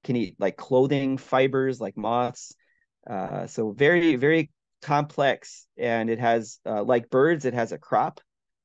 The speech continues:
an area where food can be held, um, particular food that is difficult to digest, and then it can be moved to a, an area that's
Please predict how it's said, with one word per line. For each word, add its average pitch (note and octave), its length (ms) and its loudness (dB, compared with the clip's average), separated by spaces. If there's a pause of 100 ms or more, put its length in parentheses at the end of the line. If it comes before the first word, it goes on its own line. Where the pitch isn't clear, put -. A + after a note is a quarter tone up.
(120)
an G#2+ 180 -8
area B2 400 2
where A2+ 180 -2
food B2+ 240 -8
can A2 140 -6
be A2 100 -6
held, D#3 420 4 (580)
um, G#2+ 300 -4
particular C3+ 460 0
food C3 220 -2
that A#2 140 2
is G#2+ 160 -4
difficult A2 500 -6
to G#2 100 -6
digest, G3 460 2
and A#2 120 2
then A2+ 140 -2
it G#2+ 140 -8
can A2+ 140 -6
be A2 100 -2
moved A#2 320 0
to A#2+ 200 0
a, G#2+ 240 2
an G#2+ 100 -6
area C3+ 460 6
that's A#2 300 0